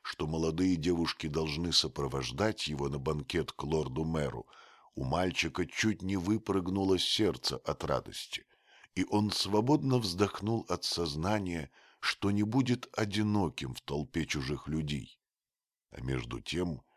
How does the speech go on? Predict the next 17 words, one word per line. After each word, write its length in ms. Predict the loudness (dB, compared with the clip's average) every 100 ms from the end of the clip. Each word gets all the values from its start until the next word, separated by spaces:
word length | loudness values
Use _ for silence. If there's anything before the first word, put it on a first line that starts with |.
| _ _ _
какой-нибудь 760 | -8 -2 2 2 2 0 -4 -4
час 400 | 0 0 0 -4
тому 280 | -4 -4
назад 600 | -4 -6 -4 -6 -6 -14 -20 _ _ _ _
одна 380 | -2 -2 0 0
мысль 560 | 0 -2 0 -2 -4 -8
о 80 | -10
принцессах 1080 | -10 -8 -8 -4 -2 0 0 -2 -4 -10 -18 _ _ _
приводила 640 | -4 0 0 2 2 4
его 300 | 4 4 2
в 80 | 2
содрогание 1120 | 2 2 0 2 2 0 -2 -2 -10 -20 -20 _ _ -20 -8
и 100 | 0
наполняла 760 | 2 2 6 4 4 2 2 2
его 300 | 2 0 0
душу 560 | 0 -2 -2 -4 -4 -4
невыразимым 1200 | -2 2 4 4 6 4 4 2 2 2 0 -2